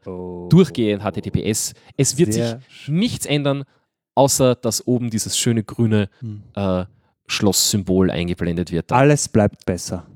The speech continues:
Speaker 2: Alles bleibt besser. Ja,
Speaker 1: Sehr cool.
Speaker 2: äh, so viel zu,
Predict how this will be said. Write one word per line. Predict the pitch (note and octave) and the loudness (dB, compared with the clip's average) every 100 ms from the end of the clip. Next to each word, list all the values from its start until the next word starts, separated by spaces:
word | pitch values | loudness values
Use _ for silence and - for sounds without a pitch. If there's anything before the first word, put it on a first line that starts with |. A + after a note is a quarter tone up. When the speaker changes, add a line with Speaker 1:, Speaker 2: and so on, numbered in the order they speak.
| _ | _
Speaker 2:
Alles | G2 G#2 - | 0 0 0
bleibt | - F2 - | -2 -2 -4
besser. | E2 - D2+ - - - - - | -6 -6 -8 -14 -20 -20 -12 0
Ja, | B3+ D3 | 2 2
Speaker 1:
Sehr | G#2 - A2+ | -6 -6 0
cool. | A#2 A#2 | 2 2
Speaker 2:
äh, | |
so | - - G3 | 0 0 2
viel | G3 E3+ | 0 -4
zu, | - C#3+ C3 B2+ A#2+ | 0 2 4 4 2